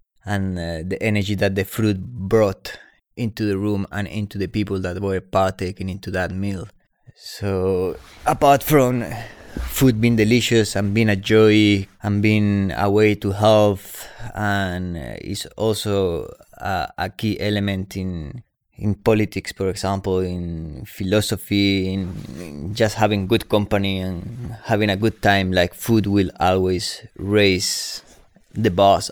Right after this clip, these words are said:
up if the food is done correctly, you know, and if the food is done with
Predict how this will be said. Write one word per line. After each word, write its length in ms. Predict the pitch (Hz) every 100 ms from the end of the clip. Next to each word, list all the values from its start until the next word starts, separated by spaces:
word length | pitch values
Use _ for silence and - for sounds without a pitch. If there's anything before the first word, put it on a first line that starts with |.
| -
up 260 | 90 - - - - - - - -
if 180 | 143
the 160 | 117 107
food 300 | 98 110 98
is 440 | 92 92 - - - 107
done 520 | 104 95 80 87 104 -
correctly, 640 | - 95 101 - - - 67
you 80 |
know, 160 | 85 101 - - - - _
and 140 | 95
if 140 | 98 -
the 160 | 95
food 320 | 90 - 101 90 -
is 200 | 95 101
done 200 | 92 92
with 340 | 90 - -